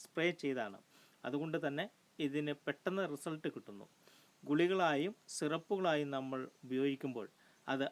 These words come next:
ആമാശയത്തിലെത്തി രക്തത്തിൽ കലർന്ന് അതിൻ്റെ പ്രവർത്തനം നടത്തുന്നതിന് സമയമെടുക്കുന്നു. എന്നാൽ നാവിനടിയിൽ സ്പ്രേ ചെയ്യുന്നതിലൂടെ അത് ഉമിനീരിൽ കലർന്ന് അത് പെട്ടെന്ന് ശരീരം ആഗിരണം ചെയ്യുന്നു. അതുകൊണ്ട് അത് കൊണ്ടു നടക്കാനും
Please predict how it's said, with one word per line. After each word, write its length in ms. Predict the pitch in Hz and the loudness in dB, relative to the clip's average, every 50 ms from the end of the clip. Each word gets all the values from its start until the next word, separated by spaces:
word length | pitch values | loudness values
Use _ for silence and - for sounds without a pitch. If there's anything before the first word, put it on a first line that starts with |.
| - - | -2 0
ആമാശയത്തിലെത്തി 1000 | 143 143 151 156 165 180 180 170 - 202 196 185 - 190 160 151 147 - 165 180 - - 139 139 | 2 2 4 4 2 2 0 0 0 -2 -2 0 -2 -2 -2 -2 -2 -2 -4 -6 -6 -6 -4 -4
രക്തത്തിൽ 480 | 131 - - - 180 170 - - 190 180 - - | -4 -4 -2 -4 -4 -4 -2 -4 -4 -4 -2 -2
കലർന്ന് 440 | 147 127 127 135 135 135 135 127 104 - _ _ _ - | -2 0 2 2 0 0 -2 -6 -8 -10 _ _ _ -10
അതിൻ്റെ 320 | 131 123 123 135 131 135 131 - - | -10 -8 -8 -4 -4 -4 -6 -4 -4
പ്രവർത്തനം 480 | 131 127 127 143 - - - 175 175 165 | -4 -4 -2 -4 -4 -4 -6 -6 -4 -2
നടത്തുന്നതിന് 680 | 151 139 131 131 - - 151 147 147 147 135 147 151 190 208 - - - - | -2 -2 -4 -4 -6 -8 -6 -4 -4 -4 -2 -2 -4 -4 -6 -8 -12 -8 -2
സമയമെടുക്കുന്നു. 720 | - 143 139 147 170 170 151 127 113 110 - - 101 95 - _ _ - - - _ _ _ | -2 -2 0 0 0 0 -2 -4 -6 -10 -12 -12 -14 -14 -16 _ _ -20 -20 -20 _ _ _
എന്നാൽ 280 | 143 147 165 175 143 135 185 - _ _ _ _ _ - | -2 2 2 2 2 2 -2 -8 _ _ _ _ _ -2
നാവിനടിയിൽ 640 | 143 147 160 175 196 226 214 208 190 175 175 175 | 2 4 6 6 6 4 2 2 2 2 2 0
സ്പ്രേ 320 | 175 - - - - 160 160 180 | 0 -2 -8 -6 -2 0 0 0
ചെയ്യുന്നതിലൂടെ 760 | 180 - 175 151 147 143 143 143 131 139 131 131 123 123 - 196 - _ _ - 135 | 0 0 0 0 0 0 -2 -2 -2 -2 -2 -2 -2 -2 -4 -4 -6 _ _ -6 -4
അത് 100 | 131 135 143 - - - | -2 -2 -4 -4 -6 -4
ഉമിനീരിൽ 580 | 147 147 165 185 190 196 202 196 190 202 196 - - | -4 -2 0 -2 0 0 0 0 0 -2 -4 -4 -2
കലർന്ന് 400 | - 127 117 113 110 107 110 147 214 - _ _ _ _ _ - | -2 -2 -2 -2 -4 -6 -6 -8 -8 -8 _ _ _ _ _ -6
അത് 140 | 131 127 139 139 - | -4 -4 -4 -2 -2
പെട്ടെന്ന് 460 | - 131 - _ - 185 190 196 202 | -4 -4 -4 _ -2 -2 -2 -2 -4
ശരീരം 560 | 190 - - 160 139 131 147 156 165 165 175 175 - | -4 -4 -2 -2 0 0 0 0 0 -2 -4 -4 -4
ആഗിരണം 540 | 147 135 139 143 139 151 165 165 160 156 147 | -4 -4 -4 -4 -4 -4 -4 -4 -4 -6 -8
ചെയ്യുന്നു. 340 | 131 - 110 104 98 98 - - _ _ _ - | -8 -8 -10 -10 -10 -12 -16 -18 _ _ _ -12
അതുകൊണ്ട് 480 | 127 120 139 135 151 160 156 156 165 214 - _ _ _ _ _ _ | -8 -8 -6 -6 -6 -6 -6 -6 -6 -8 -8 _ _ _ _ _ _
അത് 200 | - 135 135 143 151 226 - _ _ _ | -6 -2 0 0 -2 -2 -6 _ _ _
കൊണ്ടു 300 | - - 156 160 180 202 | -6 -4 -2 0 0 0
നടക്കാനും 640 | 190 185 160 135 135 - - 127 120 113 123 175 | 0 0 -2 -2 -2 -2 -2 -2 -2 -2 -2 -6